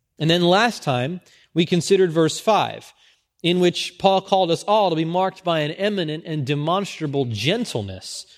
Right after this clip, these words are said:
of spirit. If we're committed to rejoicing in the Lord always, that joy will so satisfy our souls that it will overflow into a manifest gentleness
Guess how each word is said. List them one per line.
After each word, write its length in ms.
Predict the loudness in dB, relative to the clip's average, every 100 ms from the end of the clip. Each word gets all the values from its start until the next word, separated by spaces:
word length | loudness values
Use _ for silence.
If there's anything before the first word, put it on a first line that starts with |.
| -6
of 120 | -4
spirit. 500 | -4 2 4 4 0 -10 _ _ _ _ _ _ _ _ -10
If 140 | 2
we're 220 | 4 4 0 -18 _ -2
committed 320 | 2 2 2
to 80 | 2
rejoicing 540 | 4 4 2 2 -2
in 60 | 0
the 80 | 2
Lord 280 | 4 4
always, 720 | 6 4 2 -2 -2 -6 -14 -18 _ _ _ _ 0
that 280 | 0 0
joy 560 | -8 0 2 4 4 2
will 480 | 2 4 4 2 -2
so 380 | 0 2 2 2
satisfy 720 | 0 0 2 0 0 0 0
our 280 | 2 2 0
souls 680 | -2 2 4 2 -2 -10 -16 -20 _
that 140 | 2 4
it 120 | 4
will 180 | 2 4
overflow 880 | 4 4 0 -2 2 2 4 2
into 380 | 0 -2 -2 -2
a 100 | 0
manifest 800 | 0 0 2 0 0 0 0 0
gentleness 680 | 0 0 0 -2 -2 -4